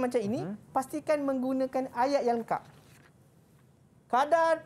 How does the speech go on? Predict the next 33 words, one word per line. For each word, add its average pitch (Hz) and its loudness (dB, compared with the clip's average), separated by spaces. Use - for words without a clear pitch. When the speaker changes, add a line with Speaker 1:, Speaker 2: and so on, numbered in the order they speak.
Speaker 1:
kemudahan 302 2
perubatan 294 -2
yang 277 0
baik 285 2
dan 269 0
moden, 277 2
lengkaplah. 277 -2
Jelas. 269 -2
Taraf 330 4
pendidikan, 311 0
kan 403 4
ada 285 -2
tulis 294 -4
taraf 294 2
pendidikan 285 -2
saja. 254 -2
Speaker 2:
Tak 131 -4
boleh, 127 -4
cikgu. 98 -14
Speaker 1:
Tak 240 2
boleh, 220 0
mesti 202 -2
ayat 226 2
yang 233 -2
Speaker 2:
Lengkap. 113 -8
Speaker 1:
taraf 214 0
pendidikan 202 -2
dalam 214 0
kalangan 208 -2
masyarakat 202 -4
yang 190 -4
tinggi. 156 -10
Taraf 285 6